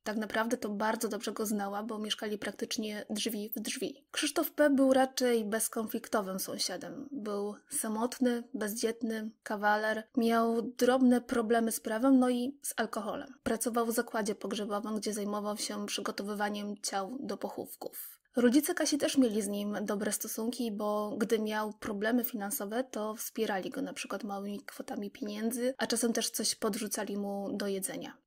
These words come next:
Zresztą w przeszłości rodzice Kasi szukali dla siebie większego mieszkania, bo w tym, w którym mieszkali, to było zdecydowanie za małe na trzyosobową rodzinę. No i Krzysztof, który zajmował kilkupokojowe mieszkanie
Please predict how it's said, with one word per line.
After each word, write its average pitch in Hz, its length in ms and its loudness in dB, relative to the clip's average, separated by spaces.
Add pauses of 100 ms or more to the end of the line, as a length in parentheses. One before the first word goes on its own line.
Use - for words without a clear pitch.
Zresztą 262 420 6
w 269 40 4
przeszłości 269 840 4 (200)
rodzice 247 460 2
Kasi 233 840 -2
szukali 233 520 2
dla 214 100 0
siebie 220 260 2
większego 214 400 0
mieszkania, 214 680 0 (180)
bo 220 380 0
w - 80 -8
tym, 214 200 -4
w - 40 -12
którym 214 240 -6
mieszkali, 196 440 -4
to - 240 -8 (140)
było 208 280 -2
zdecydowanie 208 720 -4
za 196 120 -2
małe 185 300 -6
na 180 340 -10
trzyosobową 214 720 0
rodzinę. 208 540 0 (120)
No 233 100 0
i 226 120 -2
Krzysztof, 254 400 -2
który 233 240 2
zajmował 233 520 2 (180)
kilkupokojowe 240 800 0
mieszkanie 214 600 -2